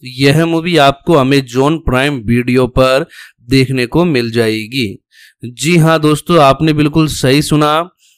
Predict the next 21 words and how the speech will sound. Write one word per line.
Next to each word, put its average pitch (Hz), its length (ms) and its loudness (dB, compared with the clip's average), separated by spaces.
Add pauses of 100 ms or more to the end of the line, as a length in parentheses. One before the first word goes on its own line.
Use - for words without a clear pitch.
(140)
यह 139 420 -2
मूवी 160 360 -2
आपको 147 600 0 (320)
Amazon 151 640 0
Prime 135 360 -2
Video 127 460 0
पर 131 380 0 (320)
देखने 123 360 0
को 160 180 0
मिल 117 260 -2
जाएगी। 110 540 -2 (300)
तो 131 60 2
दोस्तों 151 360 2
आप 156 220 4
इस 165 140 -2
मूवी 156 360 -2
को 151 180 0 (540)
Amazon 143 600 2
Prime 135 360 -2
Video 127 460 2
पर 131 420 0